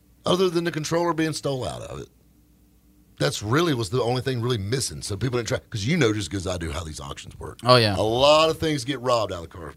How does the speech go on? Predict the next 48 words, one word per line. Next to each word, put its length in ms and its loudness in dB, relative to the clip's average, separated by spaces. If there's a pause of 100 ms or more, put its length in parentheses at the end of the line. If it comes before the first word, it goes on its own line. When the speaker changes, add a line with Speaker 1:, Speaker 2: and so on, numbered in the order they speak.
Speaker 2:
Yeah. 40 -6
Speaker 1:
manuals 920 -2
and 180 -10 (400)
all 180 4
this 220 2
stuff. 340 -8 (320)
So 220 -2
just 300 -6
out 160 4
of 60 2
everything, 340 0
they 80 -4
stole 240 -4
the, 160 -6 (140)
the 100 -2
controller. 560 -6
Speaker 2:
And 120 6
then 220 8
I 160 6
don't 140 10
know 220 8
if 140 -4
maybe 380 2
the 320 2 (240)
guy 220 6
who 160 2
owned 280 2
it, 240 -2
um, 460 -2
took 240 4
this 220 2
or 60 0
not, 260 2
but 180 0
I 80 0
don't 80 0
know 80 0
if 140 -4
you 40 -4
remember 220 0
seeing 220 0
in 80 -2
the 60 -4
video, 220 2
there 140 -2
was, 100 -2
like, 160 -2
a, 200 -2